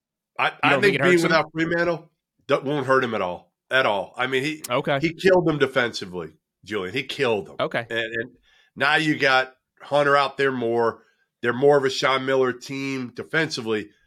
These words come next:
Speaker 1: And they got, listen, I'll put those two guards against any two guards in the entire country. Souley
Speaker 2: They
Speaker 1: Boum
Speaker 2: have
Speaker 1: and
Speaker 2: good
Speaker 1: Kobe
Speaker 2: guard play.
Speaker 1: Jones. Anybody. So, like, I like this Xavier team,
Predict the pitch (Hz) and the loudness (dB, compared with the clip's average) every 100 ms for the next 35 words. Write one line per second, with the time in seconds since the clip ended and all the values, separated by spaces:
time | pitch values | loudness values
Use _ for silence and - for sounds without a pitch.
0 | _ _ _ 113 135 165 180 - 147 175 | _ _ _ -4 -2 2 2 0 -2 -2
1 | - 120 - _ 170 220 233 269 269 208 | -2 -6 -10 _ 2 2 4 2 4 4
2 | 214 - - 202 170 180 170 156 151 156 | 4 2 -4 -2 4 4 2 -2 -2 -2
3 | - 165 180 233 202 - 196 165 160 156 | -4 -2 0 0 -2 -4 -2 2 4 2
4 | - 143 135 127 117 - 151 170 160 - | -2 -6 -2 -4 -6 -10 -2 0 0 -4
5 | - - 160 - - 92 _ _ _ - | -12 -10 -10 -8 -12 -16 _ _ _ -14
6 | - 185 175 147 151 139 120 113 135 92 | -4 0 2 2 0 0 -2 0 0 0
7 | 120 104 - _ _ _ _ _ _ _ | -4 -8 -8 _ _ _ _ _ _ _
8 | _ _ 190 240 220 151 90 - _ - | _ _ 0 2 4 2 0 -8 _ -8
9 | - 160 165 - - 185 254 226 240 226 | -2 2 2 0 -2 2 4 4 0 0
10 | 220 - 190 196 175 156 156 180 165 135 | -4 4 4 4 0 0 -2 -4 -4 -4
11 | 120 | -8